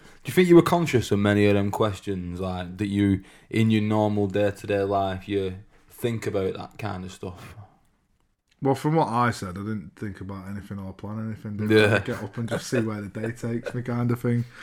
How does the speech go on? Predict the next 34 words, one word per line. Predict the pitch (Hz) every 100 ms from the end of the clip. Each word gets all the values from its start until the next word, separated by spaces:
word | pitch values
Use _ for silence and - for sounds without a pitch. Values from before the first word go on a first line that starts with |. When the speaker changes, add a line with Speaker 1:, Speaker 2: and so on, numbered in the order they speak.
| - -
Speaker 1:
I |
feel | 151 175
like | 147
it's | 127 - 85 - -
the, | 120 113 98 101 101
the |
results | 113 117 120 139 139 -
of | 123
the | 113
quiz | 117 113 101
are |
kind | 90 101 101
of | 98
almost | 98 98 101 95 95 98
irrelevant | 98 98 95 92 90 - - -
because | 104 - 98
you | 101
kind | 120 113 107
of | 98
go | 104
on | 101
the | 101
journey | 98 104 101
when | 98
you're | 98 98
answering | 92 95
the |
questions | 92 101 92 98 92 92
of | 92
realising, | 95 95 95 92 95
actually, | 101 92 98 95
yeah, | 98 98 98 92 - _ _ _
I | 113
do | 110 113 113